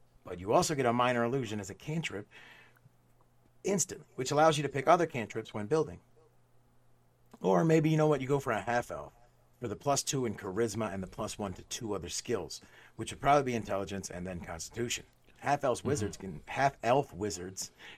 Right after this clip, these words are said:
Speaker 1: can also take two skill proficiencies of their choice. So once you've decided on your race, on your class, and your subset, and what you want to become, the world is your oyster. Maybe you want to multi-class and pick up a few different perks from another category.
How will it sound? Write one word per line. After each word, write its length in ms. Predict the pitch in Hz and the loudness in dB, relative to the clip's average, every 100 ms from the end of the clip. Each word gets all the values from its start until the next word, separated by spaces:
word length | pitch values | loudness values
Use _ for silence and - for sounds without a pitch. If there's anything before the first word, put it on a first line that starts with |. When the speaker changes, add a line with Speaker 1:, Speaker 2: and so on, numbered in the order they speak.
| - | -6
Speaker 1:
can 140 | 147 | 2
also 260 | 160 151 143 | 2 4 0
take 300 | 120 107 - - - - - - | 0 -2 -4 -16 -20 -20 -12 -6
two 200 | 226 202 | -4 -4
skill 200 | - 90 | -4 -6
proficiencies 760 | - 90 - 82 - 92 90 - _ - | -8 -12 -12 -12 -10 -12 -14 -18 _ -4
of 140 | 131 110 | -2 0
their 120 | 101 | -2
choice. 460 | - 107 - - - - - - _ _ _ _ _ _ - | 0 -2 -4 -14 -20 -20 -20 -20 _ _ _ _ _ _ -8
So 140 | 175 | -4
once 260 | 175 202 220 | -2 0 0
you've 100 | 185 | 2
decided 460 | 175 139 113 101 | 4 6 4 4
on 140 | 117 151 | 0 -2
your 100 | 98 | -2
race, 460 | - - - - - | -6 -14 -14 -12 -2
on 160 | 147 135 | 0 0
your 80 | |
class, 460 | - 82 71 - - | -4 -10 -10 -12 -4
and 200 | 156 180 | 2 2
your 80 | 113 | 2
subset, 560 | - 90 76 - 78 - _ _ - | -2 -4 -6 -8 -8 -10 _ _ -14
and 200 | 90 90 | -12 -6
what 200 | 101 92 | -6 -4
you 100 | 101 | -6
want 180 | 98 110 | -2 -2
to 20 | |
become, 420 | - - 147 135 - - - - - | -2 2 4 2 -2 -14 -20 -20 -18
the 80 | 107 | -12
world 500 | 101 190 165 151 151 _ - - | 2 6 8 6 2 _ -12 -6
is 240 | 123 113 | -4 0
your 220 | 143 147 | 4 4
oyster. 400 | 135 147 - - - - - | 4 0 -4 -14 -18 -20 -10
Maybe 220 | 127 170 214 | 0 2 6
you 80 | |
want 140 | 240 214 | 8 8
to 40 | |
multi-class 800 | 143 139 180 131 110 - 80 - | 8 6 4 -2 -4 -6 -6 -8
and 80 | 107 | -6
pick 160 | 143 131 | -6 -6
up 80 | 131 | -8
a 40 | |
few 200 | - 151 | -6 -6
different 320 | 143 135 131 | -6 -8 -10
perks 260 | - 127 - | -6 -6 -6
from 160 | 123 123 | -6 -6
another 380 | 95 113 131 | -4 -2 -2
category. 560 | - 80 71 - - | -6 -8 -10 -12 -16